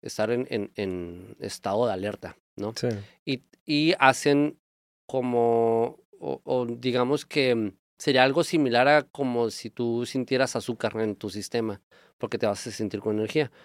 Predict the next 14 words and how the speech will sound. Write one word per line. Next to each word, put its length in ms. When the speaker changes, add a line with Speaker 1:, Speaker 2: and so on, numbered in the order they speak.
Speaker 1:
pero 160
vas 160
a 80
tener 220
mayor, 420
eh, 120
foco 280
mental, 400
este, 360
cuando 380
pasa 300
eso. 180
Pero 200
igual 360